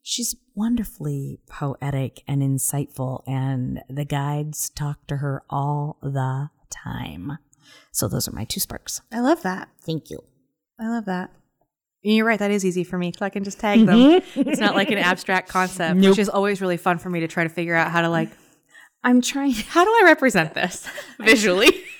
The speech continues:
Speaker 1: I'm trying to pre-think about those now when I do them.
Speaker 2: I appreciate them. They're
Speaker 1: Yeah.
Speaker 2: always very valuable
Speaker 1: Your
Speaker 2: and good.
Speaker 1: library. <laughs>
Speaker 2: Yeah.
Speaker 1: The firefighters. Anyway.
Speaker 2: God, I love the library.
Speaker 1: Me too.
Speaker 2: River also loves the library.
Speaker 1: Mm-hmm. She does.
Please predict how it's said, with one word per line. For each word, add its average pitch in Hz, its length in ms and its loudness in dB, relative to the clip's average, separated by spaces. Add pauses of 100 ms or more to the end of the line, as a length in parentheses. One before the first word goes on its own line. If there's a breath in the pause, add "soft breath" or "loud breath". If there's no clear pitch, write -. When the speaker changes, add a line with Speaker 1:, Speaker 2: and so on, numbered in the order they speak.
(360 loud breath)
Speaker 1:
I'm 359 160 -6
trying 392 280 0
to 392 60 2
pre-think 277 640 0
about 175 260 2
those 165 260 4
now 147 220 0
when 156 100 0
I 151 120 0
do 143 200 -4
them. 127 360 -8
Speaker 2:
I 226 140 6
appreciate 302 520 0
them. 143 100 -8
They're 151 140 0
Speaker 1:
Yeah. 170 60 2
Speaker 2:
always 233 260 4
very 196 240 2
valuable 143 500 0
Speaker 1:
Your 135 80 0
Speaker 2:
and 254 100 0 (140)
good. - 20 -4
Speaker 1:
library. 170 460 -6 (140)
<laughs> 294 120 4
Speaker 2:
Yeah. 156 560 2 (680 loud breath)
Speaker 1:
The 302 60 -8
firefighters. 175 920 -6
Anyway. 139 300 -6
Speaker 2:
God, 170 180 -4
I 170 60 -2
love 160 180 -2
the 160 60 -4
library. 151 600 -6
Speaker 1:
Me 165 540 0
too. 160 320 -8 (920)
Speaker 2:
River 175 300 -2
also 160 320 -4
loves - 220 -10
the - 60 -14
library. - 400 -6
Speaker 1:
Mm-hmm. 294 160 -2 (180)
She - 120 -10
does. 247 300 -12